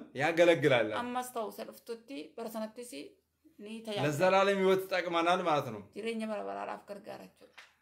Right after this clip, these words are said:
Speaker 1: ስለዚህ ክርስቶስን፣ እ፣ ክርስቶስን መቀበል ማለት
Speaker 2: Kanaafis Kiristoosin fudhachuu jechuun
Speaker 1: ተራ ነገር አይደለም።
Speaker 2: eh, akkasuma salphaa miti.
Speaker 1: እኛ ተራ ህዝቦች አይደለንም።
Speaker 2: Nuuni nama akkasumaa miti.
Speaker 1: ክርስቶስ በውስጣቸው ያለ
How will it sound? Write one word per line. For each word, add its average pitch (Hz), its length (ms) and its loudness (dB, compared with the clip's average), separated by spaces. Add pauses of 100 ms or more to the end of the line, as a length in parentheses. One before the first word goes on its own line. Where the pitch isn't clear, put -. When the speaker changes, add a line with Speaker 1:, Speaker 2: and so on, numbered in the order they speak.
(280)
Speaker 1:
ስለዚህ 131 400 -6
ክርስቶስን፣ 147 580 -8 (720)
እ፣ 113 100 -10 (680)
ክርስቶስን 143 720 -14
መቀበል 143 560 -8
ማለት 139 380 -2 (600)
Speaker 2:
Kanaafis 190 320 -14
Kiristoosin 214 400 -18
fudhachuu 196 240 -18
jechuun 240 240 -18
Speaker 1:
ተራ 180 200 -10 (120)
ነገር 165 320 -2
አይደለም። 123 500 -2 (140)
Speaker 2:
eh, - 360 -16 (100)
akkasuma - 360 -20
salphaa 220 280 -18
miti. - 240 -18 (140)
Speaker 1:
እኛ 165 220 -6 (160)
ተራ 175 240 -8
ህዝቦች 170 520 0
አይደለንም። 139 640 0
Speaker 2:
Nuuni - 340 -12 (120)
nama 202 220 -12
akkasumaa 196 400 -18
miti. 190 320 -20
Speaker 1:
ክርስቶስ 185 520 -6
በውስጣቸው 175 720 0
ያለ 165 200 4